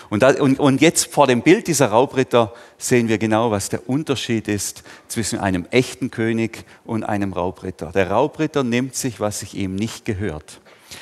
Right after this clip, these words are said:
Aber wenn der echte König kommt, der muss sich nichts nehmen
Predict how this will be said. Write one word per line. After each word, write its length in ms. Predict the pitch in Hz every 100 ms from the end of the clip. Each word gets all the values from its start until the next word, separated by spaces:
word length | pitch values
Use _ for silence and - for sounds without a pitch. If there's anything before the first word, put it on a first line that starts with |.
| - -
Aber 160 | 107 104
wenn 140 | 110
der 180 | 113 -
echte 340 | 147 - 147
König 400 | - 123 110 101
kommt, 480 | - 123 85 - - _ _ _ -
der 100 | 104
muss 280 | 104 131 -
sich 200 | 107 -
nichts 320 | 104 - -
nehmen 480 | 92 95 87 85